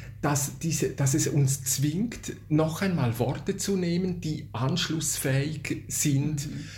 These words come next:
Speaker 1: egal ob ich jetzt Experte bin
Speaker 2: Mhm.
Speaker 1: oder, oder Laie.
Speaker 2: Also jetzt lass mich meinen Gedanken
Speaker 1: Ja.
Speaker 2: noch schnell. Jetzt ist mir nämlich noch, jetzt, äh, vielleicht könnte man so sagen, ähm,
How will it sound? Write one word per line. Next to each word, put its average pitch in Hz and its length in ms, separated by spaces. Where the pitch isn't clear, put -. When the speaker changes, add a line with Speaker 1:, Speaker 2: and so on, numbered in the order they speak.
Speaker 1:
egal 139 460
ob 147 120
ich 143 120
jetzt 131 220
Experte - 680
bin 160 400
Speaker 2:
Mhm. 156 140
Speaker 1:
oder, 139 440
oder 131 240
Laie. 104 540
Speaker 2:
Also 208 160
jetzt 214 160
lass 190 240
mich 196 140
meinen 190 240
Gedanken 160 360
Speaker 1:
Ja. 117 140
Speaker 2:
noch 170 60
schnell. 143 280
Jetzt 190 200
ist 208 180
mir 202 100
nämlich 190 240
noch, 175 300
jetzt, 170 220
äh, - 40
vielleicht 185 320
könnte 190 300
man 165 180
so 165 320
sagen, 151 480
ähm, 170 240